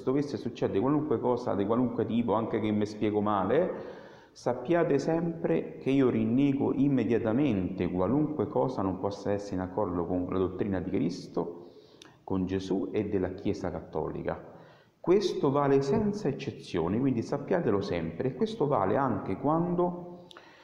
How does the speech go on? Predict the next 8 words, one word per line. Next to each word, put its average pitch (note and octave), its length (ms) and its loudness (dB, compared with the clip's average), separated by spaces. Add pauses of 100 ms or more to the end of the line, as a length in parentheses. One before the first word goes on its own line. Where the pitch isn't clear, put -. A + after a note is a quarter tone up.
(160)
per D3+ 200 4
assurdo, G#2 680 2
mettete C3+ 480 2
che A2+ 80 2
un B2 160 4
giorno G2 380 2
una G#2+ 160 2
persona E2+ 680 -2